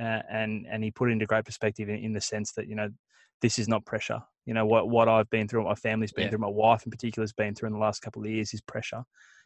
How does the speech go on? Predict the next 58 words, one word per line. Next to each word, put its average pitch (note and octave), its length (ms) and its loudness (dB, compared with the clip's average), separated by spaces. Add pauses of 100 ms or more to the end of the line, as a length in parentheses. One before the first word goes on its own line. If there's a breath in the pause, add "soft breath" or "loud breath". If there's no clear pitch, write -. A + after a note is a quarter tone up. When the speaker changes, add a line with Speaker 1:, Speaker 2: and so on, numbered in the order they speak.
(240 soft breath)
Speaker 1:
Uh, G#2+ 240 0
and G#2+ 200 -2
this A#2+ 240 4
for - 160 -2
me A2 300 2
is, G2+ 200 -6
is G#2+ 180 -8
a G#2 40 -4
game G#2+ 280 2
that G#2+ 100 -2
I G2+ 80 2
love A2 280 4
and G#2+ 100 -2
a G#2 40 -2
game G#2 220 0
Speaker 2:
Yeah. G2+ 60 -2
Speaker 1:
that G#2 80 0
I, G2+ 220 0 (480)
uh, G#2+ 100 2
thoroughly A2+ 460 4
enjoy, G#2+ 640 2
uh, A2+ 220 -2
you A#2 140 -4
know, A2+ 140 0
<laughs> - 20 -2
being A2+ 160 0
able A2+ 120 0
to A2+ 140 -4
walk A2 240 2
the A#2 100 -4
course A2 280 2
for - 80 -20 (100)
four A2 200 6
rounds. A2 320 2
So G#2+ 120 -2
did A2+ 160 2
I A2 100 6
feel A2+ 160 -4
pressure? A#2+ 280 0
No, A2+ 120 4
not G#2+ 140 2
at G2+ 80 0
all. G2+ 240 0
And A2+ 80 2
I, A2+ 160 4
I A2 120 2
thought C3 200 6
that A#2 200 4
perspective A2 580 -4 (500 soft breath)
will A#2 100 4
really A#2 200 6
hold G#2+ 260 4
a G2+ 60 2
player G#2+ 260 -2
like G#2+ 200 -4
Scott G#2+ 220 -2
Harrington G#2+ 460 -4
in, A2 260 -8